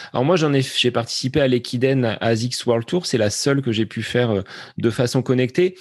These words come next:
Après, le manque de participants, le manque de, voilà, d'entourage, hein, ce qu'on recherche dans les courses, c'est aussi, euh, le, l'ambiance du peloton. J'ai pas forcément adhéré.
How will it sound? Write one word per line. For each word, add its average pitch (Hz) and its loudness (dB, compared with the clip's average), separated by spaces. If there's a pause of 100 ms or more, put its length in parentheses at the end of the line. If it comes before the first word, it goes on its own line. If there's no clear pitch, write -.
(360)
Après, 143 0
le 151 2
manque 151 2 (100)
de 117 2
participants, 151 0
le 131 2
manque 131 0
de, 110 2 (120)
voilà, 104 -2
d'entourage, 135 0
hein, 127 -4
ce 127 -12
qu'on 120 -10
recherche 127 -4
dans 117 0
les 117 -2
courses, 135 -6
c'est - -4
aussi, 110 -4
euh, 95 -4 (340)
le, 110 4
l'ambiance 123 2
du 123 0
peloton. 160 0 (400)
J'ai 113 0
pas 170 0
forcément 147 0
adhéré. 127 0